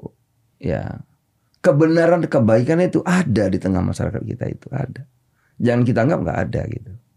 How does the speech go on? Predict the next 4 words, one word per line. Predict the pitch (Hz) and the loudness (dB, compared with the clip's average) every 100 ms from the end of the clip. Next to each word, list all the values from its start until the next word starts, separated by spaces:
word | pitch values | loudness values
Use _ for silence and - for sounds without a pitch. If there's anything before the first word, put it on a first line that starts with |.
| _ _ _ _ _ _ _ _ _ _ _ _ _ _ _ | _ _ _ _ _ _ _ _ _ _ _ _ _ _ _
Itu | 123 - | -2 2
yang, | 104 85 80 107 | 2 2 -4 -2
yang | 82 78 - - - | -2 -2 -6 -12 -14
saya | - - 85 87 - | -6 -4 -4 -6 -12